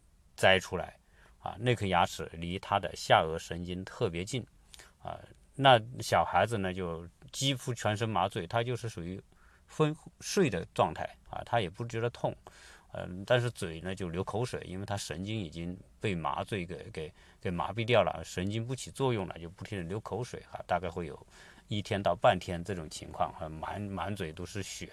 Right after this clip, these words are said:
那种。当然一天之后他就基本上就，就恢复了哈，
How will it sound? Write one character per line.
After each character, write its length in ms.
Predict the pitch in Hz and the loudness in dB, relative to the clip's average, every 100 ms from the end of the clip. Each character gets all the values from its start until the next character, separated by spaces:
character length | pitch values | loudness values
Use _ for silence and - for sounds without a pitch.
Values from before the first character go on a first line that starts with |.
| - | -10
那 160 | 90 | -10
种。 140 | 82 - | -10 0
当 100 | - | 4
然 140 | 113 123 | 4 2
一 80 | 127 | -2
天 180 | 127 | -2
之 140 | 127 123 | -2 -4
后 260 | - 123 | -2 -2
他 140 | 92 85 | -2 -6
就 180 | 85 - - - - | -8 -12 -16 -20 -20
基 160 | - 110 | -6 -4
本 100 | 92 | -2
上 220 | 90 87 | -2 -2
就， 240 | 82 80 76 | -2 -6 -8
就 220 | 80 - - _ | -10 -12 -18 _
恢 240 | - - 104 | -8 -2 -2
复 160 | 123 | 2
了 80 | 101 - | 0 0
哈， 120 | - | -6